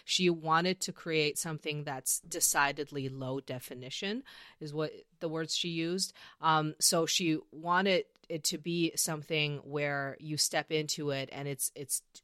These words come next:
visually, it's difficult to make out, um, like, what, what is there in front of you. Um, and it c-, gives you, it creates a, d-,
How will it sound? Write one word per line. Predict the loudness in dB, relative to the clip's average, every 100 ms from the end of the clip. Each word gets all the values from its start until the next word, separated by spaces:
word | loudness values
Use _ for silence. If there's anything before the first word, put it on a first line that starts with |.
| -8
visually, | 2 4 4 2 0 -2
it's | -4 -4
difficult | -4 -6 -8 -10 -12
to | -12
make | -8 -6 -6 -4
out, | -4 -4 -8 -16 -20 -14
um, | -8 -8 -8 -16 -20 _ _ -18
like, | -18 -20 _
what, | -8 -6 -6 -14 _ _
what | -6 -4
is | -4 -4
there | -4 -4 -4 -6 -10 -14
in |
front | -4 -2 -2
of | -4
you. | -8 -10 -10 -14 -6 6
Um, | 6 6 2
and | 0 0
it | 0
c-, | -6 -16 -6
gives | -2 0 0
you, | 2 2 2 -2
it | -6
creates | 2 8 8 8
a, | 2
d-, | -4